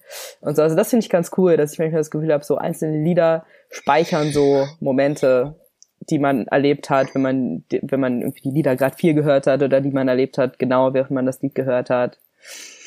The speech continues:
Und, ähm, das finde ich eigentlich, das finde ich eigentlich ganz cool. So, dass wenn ich auch, also manchmal habe ich irgendwie ein Album viel gehört,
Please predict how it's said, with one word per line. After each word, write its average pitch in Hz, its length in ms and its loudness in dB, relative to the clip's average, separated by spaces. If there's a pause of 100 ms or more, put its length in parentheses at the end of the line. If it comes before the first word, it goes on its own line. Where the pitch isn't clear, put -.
(540)
Und, 131 640 2
ähm, 127 440 0 (120)
das 170 160 2
finde 208 160 4
ich - 60 -2
eigentlich, 151 540 -2 (460)
das 147 120 -4
finde 151 140 0
ich - 80 -2
eigentlich 135 180 -2
ganz 127 280 -4
cool. 131 420 0
So, 139 160 0
dass 139 140 0
wenn 147 120 0
ich 139 100 0
auch, 131 160 0
also 143 200 -2
manchmal 147 260 0
habe 147 100 0
ich 147 60 -4
irgendwie 147 260 -2
ein 143 140 -2
Album 156 640 0
viel 160 300 0
gehört, 147 680 -2